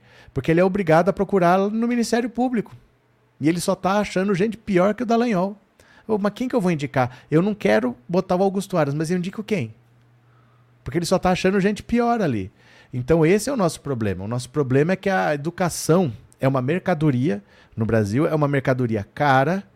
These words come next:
Quem tem acesso à boa educação é quem tem dinheiro. E aí quando você vai escolher alguém lá, é sempre gente de direita.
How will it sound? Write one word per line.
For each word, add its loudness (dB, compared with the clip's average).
Quem 0
tem -2
acesso -2
à 0
boa 0
educação -6
é -8
quem -8
tem -8
dinheiro. -2
E 2
aí 4
quando -4
você -4
vai 0
escolher -2
alguém 2
lá, -2
é -2
sempre -4
gente -4
de -10
direita. -8